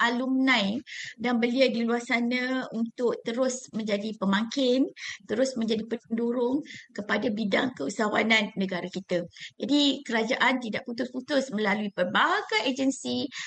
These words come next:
pelbagai kementerian mendukung, uh, aspirasi keusahawanan di negara kita. Jadi saya serukan,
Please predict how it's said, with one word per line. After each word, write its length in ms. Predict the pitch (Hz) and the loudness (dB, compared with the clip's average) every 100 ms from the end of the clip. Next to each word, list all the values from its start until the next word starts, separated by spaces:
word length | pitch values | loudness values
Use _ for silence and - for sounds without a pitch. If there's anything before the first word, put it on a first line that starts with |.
| - | -6
pelbagai 560 | 190 214 254 330 320 - | -4 2 4 4 0 -2
kementerian 720 | - 254 254 - 262 262 262 - - - - - | 2 2 2 2 4 4 2 -4 -14 -14 -10 0
mendukung, 800 | 240 247 262 311 - 381 339 - _ - - - 208 | 4 4 4 0 0 0 0 -4 _ -20 -20 -8 2
uh, 560 | 233 240 247 254 247 247 - | 6 6 6 6 2 0 -2
aspirasi 840 | 277 - 294 294 302 - 302 294 | -2 -4 -4 -2 -2 -2 -4 -2
keusahawanan 880 | 233 240 240 254 247 254 254 269 277 370 - - - - | -2 -2 0 0 2 2 4 6 4 2 -10 -18 -18 -6
di 140 | - 285 | 2 4
negara 280 | 247 220 208 | 6 4 0
kita. 360 | 202 - 190 180 - _ | -2 0 0 0 -8 _
Jadi 480 | 233 269 285 277 262 | 2 4 4 4 2
saya 200 | 254 262 | 2 0
serukan, 600 | 254 285 294 294 302 330 | 0 -4 -6 0 2 2